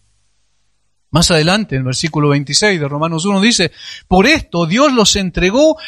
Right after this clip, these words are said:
a pasiones vergonzosas". Y ahí está la segunda entrega, "Los entregó a pasiones vergonzosas". El juicio de Dios entregó a los hombres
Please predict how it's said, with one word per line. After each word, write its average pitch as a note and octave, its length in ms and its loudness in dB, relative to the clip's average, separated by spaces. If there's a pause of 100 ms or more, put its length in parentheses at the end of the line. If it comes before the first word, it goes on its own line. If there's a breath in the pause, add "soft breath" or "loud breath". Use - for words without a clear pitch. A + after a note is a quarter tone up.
(160 loud breath)
a F#3+ 220 0
pasiones D4+ 640 0
vergonzosas". C#4 960 -2
Y G3 240 -4
ahí G#3 120 0
está A3+ 180 -2
la A#3 120 0
segunda C#4 480 -2
entrega, F#3 280 0
"Los E3 160 2
entregó G3 400 2
a C#4 60 2
pasiones C4 500 -4 (340 soft breath)
vergonzosas". G#3+ 840 0
El G#3+ 140 2
juicio D4 420 0
de G#3+ 80 4
Dios C4 360 0
entregó F3+ 360 0
a A#3 40 4
los A#3+ 200 -2
hombres F3+ 340 0